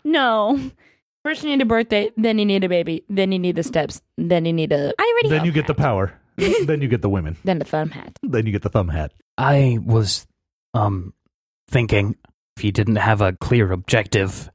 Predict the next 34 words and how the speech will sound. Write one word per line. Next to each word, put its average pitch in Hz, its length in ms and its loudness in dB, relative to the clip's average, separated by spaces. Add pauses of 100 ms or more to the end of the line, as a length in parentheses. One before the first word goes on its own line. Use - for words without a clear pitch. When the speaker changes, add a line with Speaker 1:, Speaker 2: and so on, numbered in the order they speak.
Speaker 4:
there's 110 180 0
all 120 140 4
these 110 200 2
idols. 104 680 0 (200)
Speaker 2:
Oh, 240 280 0
fuck. - 480 -4
What 220 160 4
are 311 60 4
we 311 100 2
gonna 214 160 4
do 190 180 0
with 339 200 2
these? 170 500 -2
Speaker 1:
I 226 60 -2
thought 269 160 2
we 330 60 4
were 269 40 2
gonna 302 160 4
break 330 220 0
them. 175 260 -2 (200)
Speaker 2:
Oh. 170 280 -4 (240)
Speaker 3:
That 226 260 0 (220)
feels 180 340 2
like 127 240 -4
it 127 140 0
might 123 340 -2 (140)
mess 226 880 -2
things 359 520 -2
up. 440 400 0 (200)
Speaker 4:
I 139 280 2
was 139 380 0
going 117 380 0
to 113 80 2
advocate 101 600 -4